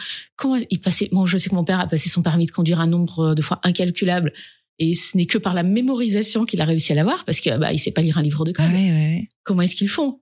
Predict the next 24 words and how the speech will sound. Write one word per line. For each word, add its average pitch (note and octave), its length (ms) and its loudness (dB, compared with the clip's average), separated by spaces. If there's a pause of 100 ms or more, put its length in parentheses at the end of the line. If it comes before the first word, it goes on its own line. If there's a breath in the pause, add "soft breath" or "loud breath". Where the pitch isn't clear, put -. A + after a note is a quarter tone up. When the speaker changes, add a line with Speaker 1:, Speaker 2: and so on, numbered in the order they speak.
Speaker 1:
Et F3+ 240 0
moi, F3+ 120 2
j'étais F3+ 200 -2
fascinée, A3 680 0
euh, F3 140 0
que E3+ 160 -6
ma E3+ 200 2
maman, F3+ 280 2
quand F#3+ 120 -2
on E3+ 60 2
était, E3+ 320 0
euh, D#3 340 0 (360 loud breath)
vraiment F3+ 180 2
à G3 60 2
l'école E3+ 260 0
primaire, G#3+ 680 0
nous F#3 200 2
aidait G#3 160 0
à - 20 -4
faire G#3 160 -2
les E3 80 2
tables E3+ 160 -2
de F#3 80 2
multiplication. - 640 -2